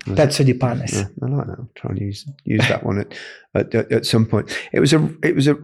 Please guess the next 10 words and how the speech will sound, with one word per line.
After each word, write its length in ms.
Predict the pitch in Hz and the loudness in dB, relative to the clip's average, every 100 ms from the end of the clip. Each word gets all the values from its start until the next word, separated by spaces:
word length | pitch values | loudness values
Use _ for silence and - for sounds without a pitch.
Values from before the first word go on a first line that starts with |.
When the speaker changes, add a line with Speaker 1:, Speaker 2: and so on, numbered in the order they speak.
| - | 0
Speaker 1:
around 680 | 135 135 156 185 185 175 - - _ _ _ _ | 2 4 4 6 4 2 -2 -20 _ _ _ _
this 320 | 131 113 - - | 0 0 -2 -10
time, 520 | - 131 107 101 90 - | -4 2 4 4 0 -2
wasn't 300 | 110 107 98 | -2 0 0
it, 60 | 110 | 0
that, 260 | 98 - | -2 -4
that, 220 | - - | -8 -6
that 80 | - 104 | -4 0
you 160 | 107 | 0
got 280 | 101 101 - | 2 0 0